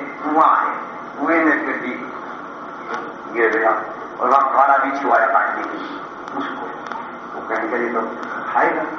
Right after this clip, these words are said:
वो डर के भागा, जिस कोने पर भागा वहां काला सांप था। काले सांप के मुंह में मारा,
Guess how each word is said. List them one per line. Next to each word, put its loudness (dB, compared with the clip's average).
वो -2
डर -2
के -2
भागा, 4
जिस 0
कोने 6
पर 4
भागा 4
वहां 6
काला 6
सांप 0
था। -2
काले 6
सांप 4
के 4
मुंह 4
में 4
मारा, 8